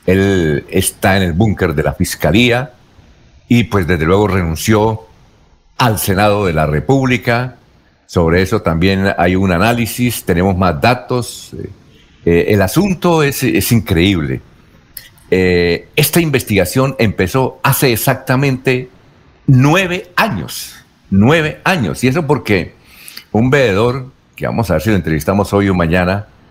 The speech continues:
don Ramiro Velázquez. Ramiro Velázquez fue gerente de Ipinto en Barranca Bermeja.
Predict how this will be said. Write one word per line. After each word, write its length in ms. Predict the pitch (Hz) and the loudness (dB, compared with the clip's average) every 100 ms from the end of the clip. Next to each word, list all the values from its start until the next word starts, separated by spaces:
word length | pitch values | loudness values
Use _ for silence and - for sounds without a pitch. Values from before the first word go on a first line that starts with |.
| - _ _ | -20 _ _
don 400 | 92 78 85 82 - | -10 -2 0 0 -2
Ramiro 580 | 98 98 98 98 110 101 | 0 2 2 2 0 0
Velázquez. 840 | 92 87 - - 87 - - - _ _ _ | 0 0 -4 -8 -8 -8 -16 -20 _ _ _
Ramiro 320 | - 73 104 | -2 0 2
Velázquez 380 | 95 92 - 107 | 2 0 -4 -10
fue 420 | - 110 110 110 - - _ _ _ _ _ | -2 0 0 -4 -16 -20 _ _ _ _ _
gerente 540 | - 107 113 104 98 104 | -2 0 0 -2 -2 0
de 80 | 80 | 0
Ipinto 680 | 73 - 123 104 117 101 - _ _ _ _ _ _ _ - | -2 0 0 0 -4 -6 -14 _ _ _ _ _ _ _ 0
en 160 | 113 | 2
Barranca 460 | 98 85 92 82 87 | 2 2 0 -2 -2
Bermeja. 640 | 76 69 131 - 139 - | 0 0 0 -2 -6 -8